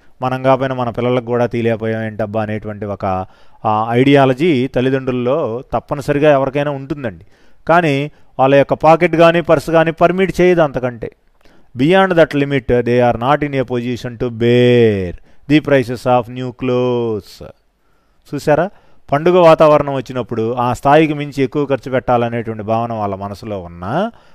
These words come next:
వాళ్ళ ఆదాయ పరిస్థితులు కానీ, కుటుంబంలో చోటు చేసుకున్నటువంటి అనేక అనేక ఆర్థిక కారణాలు కానీ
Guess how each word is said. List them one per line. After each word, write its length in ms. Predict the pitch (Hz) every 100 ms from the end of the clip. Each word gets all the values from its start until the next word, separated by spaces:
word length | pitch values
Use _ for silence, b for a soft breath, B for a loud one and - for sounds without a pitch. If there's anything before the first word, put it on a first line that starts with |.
| b 98
వాళ్ళ 180 | 104
ఆదాయ 400 | 95 104 123 131
పరిస్థితులు 440 | 131 127 - - 135
కానీ, 320 | 135 139 165 _ _ _ _ _ _ _ _ _ b b _
కుటుంబంలో 540 | - - 175 170 165 151 147
చోటు 140 | 143
చేసుకున్నటువంటి 640 | 139 135 143 135 131 131 123
అనేక 260 | 120 117
అనేక 240 | 117 117 110
ఆర్థిక 380 | 117 120 123
కారణాలు 480 | 120 117 113 113 107
కానీ 420 | 101 98 92 95